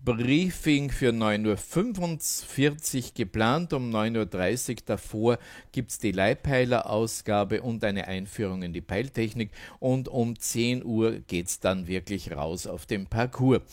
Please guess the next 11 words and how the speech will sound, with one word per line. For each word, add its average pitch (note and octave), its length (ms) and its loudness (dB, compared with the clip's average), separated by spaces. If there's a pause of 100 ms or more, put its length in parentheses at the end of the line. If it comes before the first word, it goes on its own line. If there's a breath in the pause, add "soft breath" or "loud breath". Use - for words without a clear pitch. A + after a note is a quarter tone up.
(460 loud breath)
Dieser D#3 180 4
Bewerb D3+ 420 4
zählt C3 300 0
zur C#3 140 2
österreichischen G#2 800 0
Peilmeisterschaft. C3+ 1120 0
Eine G#2 300 0
Anmeldung A2+ 500 0
ist - 220 -6
deshalb G2 460 -2
erforderlich G2+ 840 -2